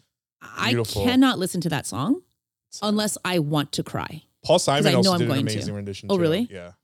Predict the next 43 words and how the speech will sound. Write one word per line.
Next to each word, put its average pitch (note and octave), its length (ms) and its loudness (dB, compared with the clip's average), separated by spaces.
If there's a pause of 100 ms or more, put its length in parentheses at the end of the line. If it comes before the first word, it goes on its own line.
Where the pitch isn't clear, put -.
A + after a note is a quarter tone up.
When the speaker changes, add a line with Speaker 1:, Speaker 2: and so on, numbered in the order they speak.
(140)
Speaker 1:
So - 160 2
Luke A#3 280 2
Combs G3 420 0 (160)
asks - 560 -6
Tracy F#3+ 300 -2
Chapman. D3 480 -2
Speaker 2:
I D3 40 -2
think G3 260 -12
Akon, F#2 560 -20
which F2 220 -20
is F2 160 -20
weird, E2+ 300 -20 (1120)
but G2 80 -18
it G#2 80 -14
was G2+ 160 -10
great. F2+ 440 -12 (360)
It A2 100 -14
was A2 200 -6
still B2 340 0
Speaker 1:
That's A2 140 0
really B3+ 120 2
Speaker 2:
Fast A3 120 0
Speaker 1:
interesting. F#3+ 200 -2
Speaker 2:
Car, E3 40 -2
Speaker 1:
Are G3+ 60 0
you D#4+ 60 0
Speaker 2:
yeah. - 60 -4
Speaker 1:
sure? E4 220 -2 (160)
Okay. D#3+ 100 0
Speaker 2:
Yeah, G2 180 -6
it A2+ 80 -4
was, C#3+ 160 2
like, E3+ 140 4
back D#3 200 2
in, D#3+ 60 2
like, C3+ 160 2
two D3+ 120 -6
thousand A#2+ 560 -2 (840)
nine, C#4+ 380 -12
ten. B3+ 320 -10 (180)
Speaker 1:
So - 180 2
Luke B3 240 2
Combs G3 480 -2